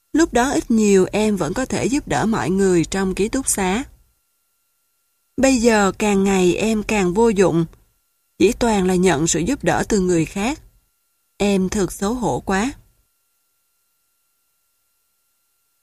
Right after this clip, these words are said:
Những lời tiếp theo mình không thể nói thành lời. May sao, mình đã cố ghim được nước mắt.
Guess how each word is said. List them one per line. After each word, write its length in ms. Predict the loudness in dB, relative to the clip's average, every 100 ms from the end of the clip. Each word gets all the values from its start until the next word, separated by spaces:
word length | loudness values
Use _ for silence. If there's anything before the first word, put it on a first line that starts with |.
| _ _ _ _ _ _ _ _ _ _ _ 0
Những 220 | 2 2
lời 300 | 0 0 0
tiếp 180 | 0 -4
theo 340 | -4 -2 0 0
mình 260 | 2 0
không 260 | 0 -2 -4
thể 160 | -4 -4
nói 300 | -2 -4 -4
thành 240 | -2 0
lời. 360 | 0 0 -2 -4 -12 _ _ _ _ _ _ _ _ _
May 280 | 0 0 0
sao, 400 | 0 -2 -2 -4 -10 _ 0
mình 260 | 2 2
đã 160 | 0 -2
cố 220 | -2 -2 0
ghim 240 | 0 2 2
được 200 | 0 0
nước 260 | -4 -4
mắt. 200 | -6 -8